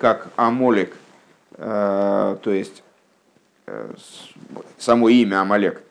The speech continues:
оно расшифровывается как Омель, Локах, да, что по-, поразил этим Омелем. Ва Амолек би гематрия Рам, а Амолек по гематрии двести сорок, Шеген Кувхов,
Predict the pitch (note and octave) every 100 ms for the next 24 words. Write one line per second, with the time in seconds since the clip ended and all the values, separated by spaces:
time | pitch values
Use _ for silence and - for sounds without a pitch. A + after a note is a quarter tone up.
0 | _ - G2+ A#2 - G#2+ G#2+ G2 F2+ F#2+
1 | F#2 - - B2 G#2+ E2+ - _ _ _
2 | _ _ - G#2 A2+ G2+ F#2 E2 - -
3 | _ _ _ A2 B2 - A2 G2+ - _
4 | A#2+ A2+ - B2+ B2 A#2 C#3+ D3+ - -
5 | A2 G#2+ A#2 A#2 C3+ G#2 F2+ F2 - -
6 | _ - G2+ A2 B2+ D3 C#3 G#2+ A2 A#2+
7 | B2+ B2 A#2 A2+ G#2+ G2 G#2+ D3+ _ _
8 | _ _ _ G2+ G#2+ G#2 G#2 G2 - A#2
9 | A#2 A#2+ G#2+ F#2+ A2 G#2 A2 A#2 G2+ G2
10 | F#2+ F#2 - _ _ _ _ - F#2+ A2
11 | A2+ A2+ G2 - G2+ F#2 G#2+ - - _
12 | _ _ _ _ _ _ _ _ - -
13 | A2+ G#2+ D3+ D#3+ C#3+ - D3+ C#3 - -
14 | C#3+ C#3+ -